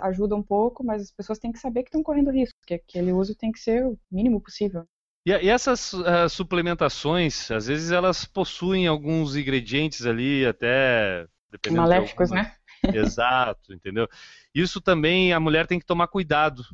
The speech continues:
Speaker 2: quanto a isso em relação ao ciclo menstrual e o, o desempenho do seu corpo em geral também.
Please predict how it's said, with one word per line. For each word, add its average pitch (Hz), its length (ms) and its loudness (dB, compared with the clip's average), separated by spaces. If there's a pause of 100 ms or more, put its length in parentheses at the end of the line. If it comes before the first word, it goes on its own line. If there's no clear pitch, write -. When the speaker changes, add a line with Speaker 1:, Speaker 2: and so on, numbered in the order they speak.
(180)
Speaker 2:
quanto 131 240 -6
a 120 80 0
isso 147 420 -6
em 147 120 -4
relação 143 400 0
ao 127 80 -2
ciclo 156 260 -8
menstrual 160 480 4
e 247 120 0
o, 190 240 0
o 180 60 -2
desempenho 175 500 -2
do 165 80 -8
seu 151 180 -4
corpo 156 280 -6
em 143 40 -4
geral 135 280 0
também. 117 380 -8